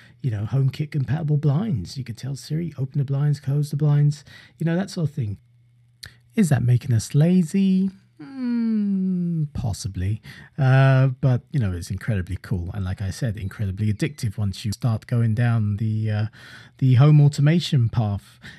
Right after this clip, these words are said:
And, you know, spe-, speaking of lazy, I, I found it quite amusing how Tim Cook spoke about, you know, when he w-, wakes up in the morning, says, "Good morning," every, you know, li-, lights come on, and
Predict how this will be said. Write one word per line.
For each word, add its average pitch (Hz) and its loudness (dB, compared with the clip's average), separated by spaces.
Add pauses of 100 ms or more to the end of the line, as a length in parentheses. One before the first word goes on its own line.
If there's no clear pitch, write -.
(140)
And, 135 4
you 151 2
know, 120 4
spe-, - -10
speaking 160 -2
of 120 2
lazy, 131 4
I, 123 -2
I 135 2
found 156 0
it - 0
quite 147 2
amusing 139 4
how 131 4
Tim 151 0
Cook 143 -2
spoke 123 -2
about, 120 -2 (460)
you 139 2
know, 139 4
when 135 2
he 120 0
w-, 107 -4
wakes 160 -2
up 185 -2
in 180 0
the 151 2
morning, 123 2
says, - -12
"Good 95 -10
morning," 139 2
every, 107 -6
you 127 -6
know, 87 -8
li-, 95 -10 (160)
lights 98 -6
come - -4
on, 131 2
and 110 -2